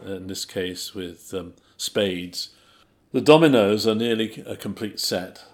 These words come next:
The cards are a, an incomplete set, and there's room in there for other things. It looks as though it might have been divided into segments with little push-down dividers,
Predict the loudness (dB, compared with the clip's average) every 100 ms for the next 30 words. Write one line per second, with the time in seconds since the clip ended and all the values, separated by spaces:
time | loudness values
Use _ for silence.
0 | _ _ _ -14 -8 0 2 2 0 -4
1 | -6 -6 -8 -14 -14 -12 -4 -2 0 -2
2 | -8 -10 -10 -10 -8 -4 -4 -4 -12 _
3 | -20 -20 -20 -20 -20 -6 -4 -2 4 8
4 | 8 6 -2 -6 -6 -6 -8 -6 -2 -2
5 | 0 0 2 0 -2 -8 -8 -14 -16 -20
6 | _ _ _ -12 -12 -6 -8 -8 -10 -6
7 | 0 4 6 6 4 0 -12 _ _ -4
8 | -2 -2 -4 -6 -4 -2 -2 0 0 -2
9 | -4 -6 -6 -8 -10 -10 -2 -2 -2 -14
10 | -14 -16 -20 -20 _ _ -4 -2 -2 -2
11 | -4 -4 -10 _ _ _ _ -4 -4 -2
12 | -6 -4 -6 -6 -2 -2 -2 -4 -10 -12
13 | -12